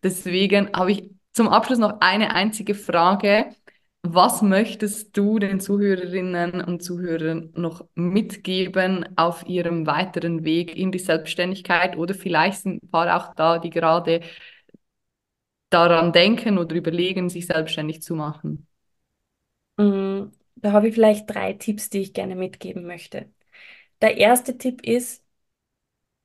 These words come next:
Speaker 2: probier nicht alles alleine zu machen. Ja,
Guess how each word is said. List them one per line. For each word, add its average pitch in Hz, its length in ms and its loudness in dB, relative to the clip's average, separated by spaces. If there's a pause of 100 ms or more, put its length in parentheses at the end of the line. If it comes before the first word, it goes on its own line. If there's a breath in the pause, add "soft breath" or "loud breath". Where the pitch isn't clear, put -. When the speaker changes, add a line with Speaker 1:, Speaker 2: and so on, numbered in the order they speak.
(300)
Speaker 2:
probier 226 360 2
nicht 208 200 6
alles 165 280 -6
alleine 160 340 -8
zu - 140 -14
machen. - 320 -20 (1160)
Ja, 226 300 4